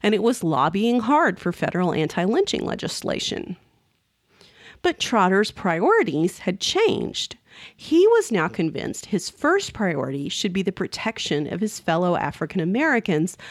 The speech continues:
from lynchings and riots, and not through the law. The law had failed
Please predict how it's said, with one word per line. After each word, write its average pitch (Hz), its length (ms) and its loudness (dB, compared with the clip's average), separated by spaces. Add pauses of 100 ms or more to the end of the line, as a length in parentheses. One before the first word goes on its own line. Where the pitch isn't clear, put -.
(160)
from 233 280 0
lynchings 160 560 0
and 175 180 0
riots, - 680 -4 (520)
and 202 320 4
not 151 300 0
through 156 260 -6
the 160 80 -6
law. 196 580 2 (600)
The 247 120 2
law 185 300 4
had 269 240 0
failed - 600 -4